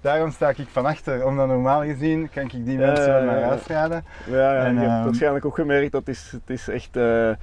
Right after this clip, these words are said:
Speaker 2: het is geen kattenplezier. En
Speaker 1: Ja.
Speaker 2: het is ook gewoon fysiek zwaar en als je er niet klaar voor bent, dan, dan gaat je er weinig, eh,
Speaker 1: Ja.
Speaker 2: plezier aan beleven, denk ik. Eh, ondanks het feit dat het een heel,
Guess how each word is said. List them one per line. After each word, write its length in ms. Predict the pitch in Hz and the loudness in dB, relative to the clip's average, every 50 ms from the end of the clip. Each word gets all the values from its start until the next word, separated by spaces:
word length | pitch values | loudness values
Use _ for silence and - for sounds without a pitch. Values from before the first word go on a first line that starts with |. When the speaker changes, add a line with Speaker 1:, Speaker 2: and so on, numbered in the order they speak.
| - - - - - | -12 -16 -18 -16 -14
Speaker 2:
het 100 | - - 117 | -10 -10 -6
is 40 | - | -4
geen 260 | - 139 131 123 123 | 0 0 2 0 0
kattenplezier. 760 | 117 - 117 120 139 120 - 139 131 110 139 139 147 143 - - - - - - - - - - - - | 0 -2 -2 -2 -4 -6 -4 -4 -4 -2 0 2 2 0 0 -2 -14 -16 -16 -16 -16 -14 -14 -12 -12 -8
En 140 | - 110 113 | -4 0 2
Speaker 1:
Ja. 160 | 120 127 127 | 4 4 4
Speaker 2:
het 80 | 123 127 | 4 0
is 120 | 110 101 | -2 -4
ook 100 | 120 117 | -6 -4
gewoon 200 | - 123 117 110 | 0 2 2 2
fysiek 380 | - - 117 98 117 120 123 - | 2 -2 -4 -2 0 -2 -2 -2
zwaar 360 | - - 117 110 120 127 131 123 | 0 2 2 4 4 2 2 0
en 180 | 120 113 113 113 | 0 0 0 -2
als 160 | 110 - - | -2 -4 -6
je 60 | 120 | -4
er 140 | 107 107 104 | 4 6 8
niet 120 | 107 107 - | 8 8 6
klaar 240 | 113 107 113 120 | 4 4 4 2
voor 120 | 123 127 113 | 0 -2 -4
bent, 180 | 117 113 110 110 | -2 -2 -2 -2
dan, 200 | 107 107 107 104 | -4 -4 -4 -4
dan 100 | 104 104 | -4 -4
gaat 220 | 95 101 98 - | -2 -2 -2 0
je 80 | - 110 | -2 -2
er 80 | 107 | 0
weinig, 340 | 101 98 104 110 107 - - | 0 0 0 0 -2 -2 0
eh, 220 | 104 101 98 98 98 101 - - - - - - - | 0 0 0 0 0 0 0 -2 -2 -2 -2 0 2
Speaker 1:
Ja. 240 | 120 120 123 120 120 - | 4 4 4 2 0 0
Speaker 2:
plezier 420 | - 143 127 - 127 131 135 143 139 | 0 0 2 2 2 4 4 4 4
aan 160 | 135 127 120 | 4 2 0
beleven, 360 | 120 117 139 135 147 143 147 | 0 2 2 4 4 4 2
denk 200 | 123 110 113 113 | 2 2 0 0
ik. 180 | 110 107 - - | -2 -4 -4 -2
Eh, 220 | 113 107 104 104 104 101 104 104 101 90 - - - - - - - - | 0 2 2 2 2 0 -2 -4 -6 -8 -10 -12 -12 -14 -14 -14 -8 -2
ondanks 260 | - 143 151 156 - | 0 2 2 2 2
het 80 | - 151 | 2 2
feit 120 | 139 135 | 2 4
dat 100 | 135 127 | 2 2
het 80 | 127 123 | 2 2
een 60 | 120 | 4
heel, 280 | 123 131 135 135 120 | 4 4 4 4 2